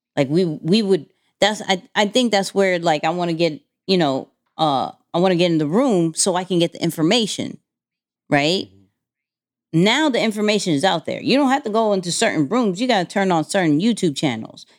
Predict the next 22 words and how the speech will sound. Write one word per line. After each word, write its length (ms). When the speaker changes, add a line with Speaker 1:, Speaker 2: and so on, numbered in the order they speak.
Speaker 1:
You 80
gotta 180
listen 300
to 60
certain 280
podcasts, 840
right? 320
But 480
it's, 400
those 320
people 340
stick 360
with, 220
with 520
the 120
brands 760
and 300
the, 340
the, 500
uh, 280
people 580
who 640